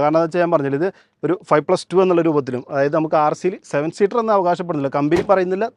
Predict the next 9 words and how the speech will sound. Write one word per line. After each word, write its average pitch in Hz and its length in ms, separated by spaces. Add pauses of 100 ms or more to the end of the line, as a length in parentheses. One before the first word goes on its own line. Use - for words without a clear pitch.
നമ്മളും 170 280
പറയുന്നില്ല. 147 360 (360)
നമുക്ക് 147 260
വേണമെങ്കിൽ 180 440 (240)
അത്യാവശ്യത്തിന് 175 440
ഉപയോഗിക്കാവുന്ന 156 420
രൂപത്തിൽ 143 300
രണ്ട് 143 240
സീറ്റ് 151 240